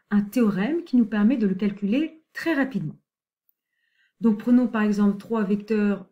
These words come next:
U, V et W. Le produit mixte de ces trois vecteurs, c'est donné par le produit scalaire de U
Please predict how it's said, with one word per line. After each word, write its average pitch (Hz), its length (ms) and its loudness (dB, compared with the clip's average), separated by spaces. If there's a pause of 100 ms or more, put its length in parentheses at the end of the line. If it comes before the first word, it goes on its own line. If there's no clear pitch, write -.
(140)
U, 226 260 0 (180)
V 196 460 -2 (180)
et 165 100 -8
W. 196 760 0 (280)
Le 202 260 2
produit 311 480 2
mixte 277 420 -2
de 170 100 -8
ces 180 160 -8
trois 240 260 -8
vecteurs, 185 580 -6 (260)
c'est - 220 -4
donné 208 400 6
par 170 480 -6 (260)
le 190 200 -4
produit 214 420 -4
scalaire 180 520 -4
de 170 360 -8
U 302 220 2